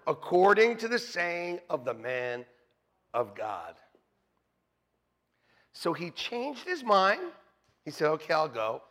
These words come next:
And then he did what the word said to do. He did what the word said to do. He did what the word said to do. Listen, talk is cheap.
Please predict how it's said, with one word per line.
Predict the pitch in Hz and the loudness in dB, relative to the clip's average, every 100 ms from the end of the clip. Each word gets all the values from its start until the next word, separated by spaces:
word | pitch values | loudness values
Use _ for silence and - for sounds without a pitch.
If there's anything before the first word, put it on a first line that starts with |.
| _ _ _ _ 151 | _ _ _ _ -4
And | 147 | -2
then | 151 147 | -2 -4
he | 139 165 | -8 -16
did | 139 226 254 147 170 - _ _ _ | -6 0 0 0 -2 -6 _ _ _
what | 156 143 | -8 -4
the | 156 | -4
word | 165 214 160 156 160 - _ _ | 6 6 6 2 -2 -8 _ _
said | - 185 165 139 123 - | -4 4 4 4 -4 -16
to | 151 | -4
do. | 131 160 - - _ | 0 0 -2 -14 _
He | 160 139 | -10 -8
did | 120 240 202 170 165 - - | 6 8 10 6 0 -12 -12
what | 151 143 | -6 -2
the | |
word | 165 190 165 143 143 - - | 6 8 8 4 0 -16 -12
said | - 190 139 | 2 4 2
to | 143 | 0
do. | 151 139 - | -2 -2 -2
He | 226 | -4
did | 170 269 240 190 143 - | 4 8 8 6 -2 -2
what | 170 175 | 0 4
the | |
word | 185 196 160 139 - | 8 10 8 4 0
said | - 180 143 | 4 4 2
to | |
do. | 143 123 - - _ _ _ _ _ _ _ _ _ - | -4 -6 -8 -20 _ _ _ _ _ _ _ _ _ 2
Listen, | 214 - 120 - _ _ _ _ _ _ _ _ _ _ _ _ _ _ | 2 2 -8 -18 _ _ _ _ _ _ _ _ _ _ _ _ _ _
talk | 202 190 | 4 4
is | 151 - | 2 -6
cheap. | - 135 | -6 -8